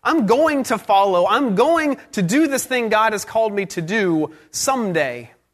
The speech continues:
really isn't that much different than saying, "No, God, I'm not gonna do that now." It's really the same thing. It's much more comfortable. It's much nicer words. It's a much friendlier way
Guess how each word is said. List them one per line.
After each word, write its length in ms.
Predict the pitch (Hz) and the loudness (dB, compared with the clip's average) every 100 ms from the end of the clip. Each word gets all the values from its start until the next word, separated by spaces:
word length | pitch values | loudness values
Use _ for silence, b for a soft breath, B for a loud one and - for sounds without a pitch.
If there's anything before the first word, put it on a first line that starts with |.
| _ _ _ _ _ _ _ _ _ _ _ _ | _ _ _ _ _ _ _ _ _ _ _ _
really 440 | 175 269 381 349 262 | -4 -2 2 0 0
isn't 340 | 277 269 202 | -2 -2 -2
that 160 | 233 220 | -2 -2
much 260 | 208 202 | -4 -4
different 420 | 180 180 175 156 - | -4 -2 -2 -4 -4
than 160 | 165 156 | -6 -4
saying, 440 | - 151 147 143 | -2 0 0 -2
"No, 160 | 160 160 | -2 -2
God, 340 | 139 120 120 - _ _ _ _ _ _ _ _ _ - | -2 -2 -6 -12 _ _ _ _ _ _ _ _ _ -8
I'm 140 | 156 | -4
not 180 | 175 170 | -4 -4
gonna 160 | 156 151 | -4 -4
do 160 | 170 | -4
that 200 | 139 117 | -6 -6
now." 220 | 123 101 - _ _ _ _ _ _ _ _ _ _ _ _ _ _ | -10 -16 -20 _ _ _ _ _ _ _ _ _ _ _ _ _ _
It's 180 | 175 - | -10 -4
really 180 | 339 294 | -2 -2
the 140 | 185 | -2
same 240 | 202 202 185 | -2 -2 0
thing. 260 | 240 202 B B | -2 -2 B B
It's 140 | 226 | -4
much 220 | 277 - 277 | -2 -2 0
more 180 | 277 | -2
comfortable. 760 | - - 320 311 - 165 151 165 B | -2 -6 -8 -6 -4 0 0 -2 B
It's 160 | 214 269 | -6 -2
much 200 | 330 - | -2 -2
nicer 520 | 180 214 254 214 185 | 0 0 0 0 0
words. 400 | 180 233 185 175 | 0 2 2 0
It's 80 | 196 | -4
a 60 | |
much 340 | 185 254 262 - B | -2 -2 -2 -10 B
friendlier 640 | - - 302 294 233 208 185 | -12 -2 0 2 2 2 2
way 420 | 190 202 175 | 2 2 2